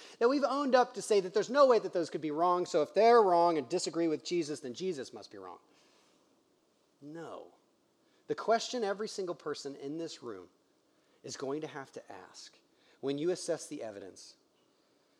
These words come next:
is, "Will I cut up this story like T J?" Thomas Jefferson. Took a little liberty there. Sorry. Um, sorry, that was really dumb. "Will I cut up this story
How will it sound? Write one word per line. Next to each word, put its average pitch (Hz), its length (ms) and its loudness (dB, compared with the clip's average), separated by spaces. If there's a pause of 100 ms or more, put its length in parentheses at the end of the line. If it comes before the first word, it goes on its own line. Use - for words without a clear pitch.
(420)
is, 120 120 -12
"Will 175 200 6
I 226 120 6
cut 196 240 4
up 196 120 2
this 175 140 -4
story 156 460 -4
like 135 320 -4
T 127 200 -14
J?" 101 360 -16 (440)
Thomas 127 300 -8
Jefferson. 107 480 -16 (280)
Took 151 160 -6
a - 20 -4
little 147 220 0
liberty 120 340 -2
there. 110 280 -6 (1200)
Sorry. 139 380 4 (120)
Um, 160 400 4 (1200)
sorry, 131 600 2
that 139 120 0
was 127 140 -8
really 127 140 0
dumb. 113 120 -6 (240)
"Will 233 180 12
I 302 120 12
cut 254 200 8
up 254 140 6
this 214 160 4
story 202 600 4